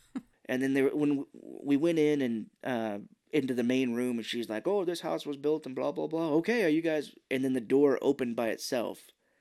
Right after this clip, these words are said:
Speaker 2: if you remember. It was like,
Speaker 1: Mm.
Speaker 2: "Brrr," and she's like, "Oh, I guess the spirits are ready for us."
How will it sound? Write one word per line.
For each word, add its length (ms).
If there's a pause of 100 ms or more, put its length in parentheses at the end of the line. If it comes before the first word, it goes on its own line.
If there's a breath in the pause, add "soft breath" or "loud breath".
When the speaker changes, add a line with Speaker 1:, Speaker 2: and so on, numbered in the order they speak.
Speaker 2:
if 160
you 100
remember. 500 (320 soft breath)
It 80
was 100
like, 100
Speaker 1:
Mm. 120
Speaker 2:
"Brrr," 1080
and 140
she's 240
like, 220 (400 soft breath)
"Oh, 440 (680)
I 140
guess 200
the 140
spirits 460
are 80
ready 280
for 280
us." 380